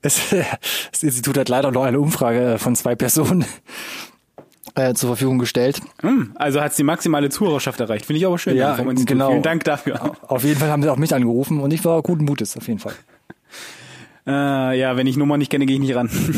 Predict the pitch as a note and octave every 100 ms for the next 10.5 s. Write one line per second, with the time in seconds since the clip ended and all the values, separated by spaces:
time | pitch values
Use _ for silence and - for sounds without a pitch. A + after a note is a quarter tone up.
0 | - - - - - - - D#3 D#3 E3
1 | D#3+ D#3 D#3 C#3 - - - E3 D3+ B2+
2 | D#3+ C#3+ B2+ B2 F3 D3+ A#2+ A#2 - C3
3 | B2+ - B2 - B2+ A2 G#2 G2+ - F3
4 | E3 B2+ B2+ D3 C#3+ C#3+ F#3 F#3+ G3 F#3+
5 | F3+ E3+ F3 E3+ D3+ D#3+ F3 D3 C#3+ D3+
6 | C#3+ B2+ C3+ F3 E3+ C#3 D3 C#3 C3+ C3+
7 | B2+ C#3+ C#3+ C#3 C3+ C3+ C#3+ C3+ C3 C3
8 | B2 C#3+ C3 C3 C3 B2+ - - - F3
9 | B2+ - D3 C#3 C#3+ B2+ C#3 - A2+ A#2+
10 | D3+ - D3 D#3+ D#3